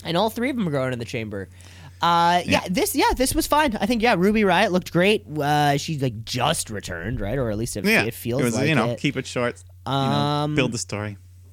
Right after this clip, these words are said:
Speaker 1: Yeah, hopefully they'll get another chance down the line. You know, they can have a match
Speaker 2: Yeah.
Speaker 1: together.
Speaker 2: Well, I'm sure.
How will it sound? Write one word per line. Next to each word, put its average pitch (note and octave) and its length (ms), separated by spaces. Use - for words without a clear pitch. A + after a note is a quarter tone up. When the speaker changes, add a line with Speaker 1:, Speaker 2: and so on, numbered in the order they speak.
Speaker 1:
Yeah, A3 140
hopefully D#4 260
they'll D#4 100
get E3 120
another C#3 300
chance C3+ 300
down C#3 220
the B2 80
line. A2+ 600
You A#2+ 140
know, G2+ 60
they B2+ 100
can A2+ 100
have G2+ 120
a G2+ 60
match G2+ 380
Speaker 2:
Yeah. F#2+ 100
Speaker 1:
together. G#2+ 260
Speaker 2:
Well, F3 100
I'm F#3 160
sure. A#2 360